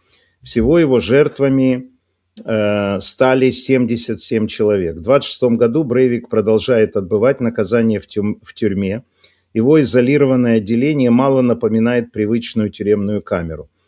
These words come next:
В его распоряжении несколько помещений, жилая и рабочая комната,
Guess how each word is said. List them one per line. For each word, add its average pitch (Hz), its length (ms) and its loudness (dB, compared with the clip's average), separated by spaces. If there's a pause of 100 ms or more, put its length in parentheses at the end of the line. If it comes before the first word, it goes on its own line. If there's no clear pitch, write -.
(320)
В - 40 -2
его 131 200 4
распоряжении 117 760 2
несколько 113 540 0
помещений, 113 760 -2
жилая 117 440 2
и - 20 6
рабочая 110 500 0
комната, 117 600 -2